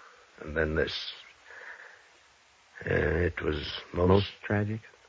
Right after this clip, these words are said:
Speaker 1: Yes, yes, I was about to say that. It'll be a great blow to Mister Halpern. It'll be a very great blow to Mister Halpern. Have the police any ideas?
Speaker 2: A few. You know anybody named Hilda?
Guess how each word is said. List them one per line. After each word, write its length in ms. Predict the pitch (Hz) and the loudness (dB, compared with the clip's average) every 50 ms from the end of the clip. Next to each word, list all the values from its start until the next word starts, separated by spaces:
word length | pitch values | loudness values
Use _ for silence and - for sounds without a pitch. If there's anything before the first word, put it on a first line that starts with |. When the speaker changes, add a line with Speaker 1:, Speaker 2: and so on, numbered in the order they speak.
| - - - - - _ _ - - - | -20 -20 -20 -20 -20 _ _ -16 -4 4
Speaker 1:
Yes, 260 | - 110 95 67 - - | 6 8 8 8 6 2
yes, 220 | - 76 78 85 78 | -2 -2 -2 0 0
I 80 | 78 | 0
was 140 | 78 76 73 | 0 0 0
about 160 | 76 82 80 | 2 0 0
to 60 | 78 - | 0 0
say 160 | - 95 82 | 0 0 2
that. 240 | 73 76 69 67 67 - - - - - - - - - - - - - - - _ _ _ _ _ _ | 2 2 0 -2 -4 -10 -16 -20 -20 -20 -20 -20 -20 -20 -20 -20 -20 -20 -20 -20 _ _ _ _ _ _
It'll 80 | - - | 4 10
be 80 | 110 | 10
a 60 | 110 101 | 10 12
great 240 | 95 123 117 95 | 12 12 12 12
blow 180 | 87 123 127 117 | 12 12 12 12
to 60 | 98 | 12
Mister 180 | 101 92 - - | 10 4 4 6
Halpern. 460 | 92 113 110 95 - 87 78 78 - - - - - - - - - _ - | 8 10 10 10 8 6 2 2 -4 -6 -12 -20 -20 -20 -20 -20 -20 _ -10
It'll 120 | - 85 | -8 -2
be 140 | 82 92 87 | 2 4 4
a 60 | 85 | 6
very 260 | 80 113 110 101 92 | 8 10 10 10 10
great 240 | 85 82 85 82 80 | 8 6 2 2 2
blow 160 | - 85 85 | 2 0 0
to 80 | 78 80 | 2 0
Mister 200 | 82 76 - 78 | -2 -2 0 2
Halpern. 500 | 78 80 78 76 78 73 71 73 78 - - - - - - - - - - - - - - - - - - - _ - - - _ _ _ _ _ _ - - - | 2 2 2 0 -4 -4 -4 -8 -10 -14 -16 -20 -20 -20 -18 -18 -16 -16 -18 -20 -20 -20 -20 -20 -20 -20 -20 -20 _ -20 -20 -20 _ _ _ _ _ _ -18 -4 2
Have 140 | 110 107 104 | 4 6 8
the 100 | 101 92 | 6 6
police 300 | 95 104 113 110 98 107 | 6 6 6 6 6 6
any 160 | 107 107 107 | 6 6 8
ideas? 560 | 107 104 104 107 110 107 113 127 139 - - - - - - - | 8 6 6 8 8 8 8 8 4 -4 -6 -12 -16 -20 -14 -12
Speaker 2:
A 60 | 87 | -10
few. 400 | 90 - - 82 82 87 104 107 104 - - - - - - - - - - - - | -4 2 4 6 6 6 6 4 -2 -8 -16 -20 -20 -20 -20 -20 -20 -20 -14 0 4
You 100 | 90 90 | 6 8
know 100 | 98 98 | 8 10
anybody 300 | 98 95 85 95 95 92 | 8 8 8 8 8 8
named 240 | 92 92 90 82 | 8 8 6 6
Hilda? 320 | 80 98 98 101 101 117 | 8 10 10 10 10 8